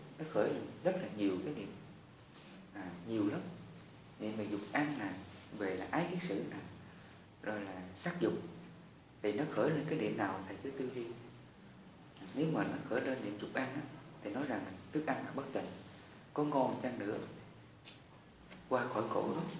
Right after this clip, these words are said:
thú. À, do thầy quán như vậy mà nó nhàm chán. Hoặc là nó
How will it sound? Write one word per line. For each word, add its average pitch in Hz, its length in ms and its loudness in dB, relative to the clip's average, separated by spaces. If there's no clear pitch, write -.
thú. 151 140 4
À, 113 160 -6
do 135 280 8
thầy 104 220 6
quán 160 240 8
như 165 60 8
vậy 104 220 6
mà 95 120 4
nó 95 140 0
nhàm 104 200 2
chán. - 200 2
Hoặc 107 180 0
là 104 120 6
nó - 60 0